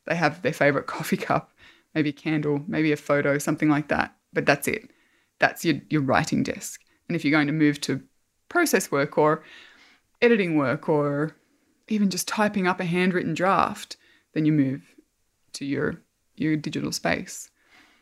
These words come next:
I do think from some of the studies that I've come across, as you said, you have no problem in creating from scratch on, on a computer.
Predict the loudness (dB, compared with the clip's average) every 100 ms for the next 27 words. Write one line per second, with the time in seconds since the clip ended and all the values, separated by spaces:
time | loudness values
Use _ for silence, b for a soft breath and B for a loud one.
0 | b b b b b b _ _ _ 2
1 | 2 2 0 0 4 4 2 -6 -18 -20
2 | -12 0 2 2 2 2 2 0 0 0
3 | 0 -2 -2 0 2 2 2 0 0 0
4 | 0 0 0 0 -6 -12 _ _ _ _
5 | _ _ _ _ -4 0 0 0 0 0
6 | -4 b b -2 2 2 2 4 4 4
7 | -2 2 4 4 0 _ _ _ -6 -4
8 | -6 -2 4 4 4 0 -2 -2 0 2
9 | 0 0 0 0 -4 0 2 2 -2 _
10 | _ _ _ 0 2 2 0 -2 -4 -6